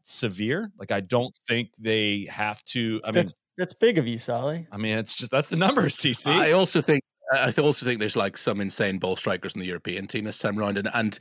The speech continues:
Speaker 3: if, uh, the intel is that they're gonna have long ha-, long irons in their hands a bit more often this time around, then I feel pretty good about Tommy Fleetwood, Jon Rahm, Viktor Hovland, Rory McIlroy,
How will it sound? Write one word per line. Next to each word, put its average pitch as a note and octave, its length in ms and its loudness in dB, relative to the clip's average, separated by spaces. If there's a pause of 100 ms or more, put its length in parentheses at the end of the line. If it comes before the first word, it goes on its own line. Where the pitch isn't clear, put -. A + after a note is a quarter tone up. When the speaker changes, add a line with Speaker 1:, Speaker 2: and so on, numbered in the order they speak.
(320)
Speaker 3:
if, - 420 0
uh, - 40 -18 (380)
the B2 260 2
intel B2+ 360 4
is G#2+ 120 2
that A#2 120 -4 (400)
they're A2 120 0
gonna A2 140 2
have G#2 120 2
long G#2+ 220 4
ha-, G#2+ 280 -2
long A2+ 220 2
irons G#2 260 -2
in A2 60 -8
their G#2+ 80 -2
hands G#2 280 -4
a G#2+ 40 -10
bit G#2 100 -2
more F#2+ 200 -2
often F#2+ 320 -4
this F#2+ 160 -4
time F#2+ 220 -4
around, F#2 440 -6 (420)
then G#2+ 320 2
I G2+ 120 2
feel A2 180 2
pretty G#2 240 0
good G2 340 -2
about F#2+ 320 -2 (360)
Tommy G#2 240 2
Fleetwood, G2 600 -6
Jon G2 240 0
Rahm, F#2+ 420 -2
Viktor G2 260 -4
Hovland, F#2+ 580 -4
Rory G2 200 0
McIlroy, F#2 560 -4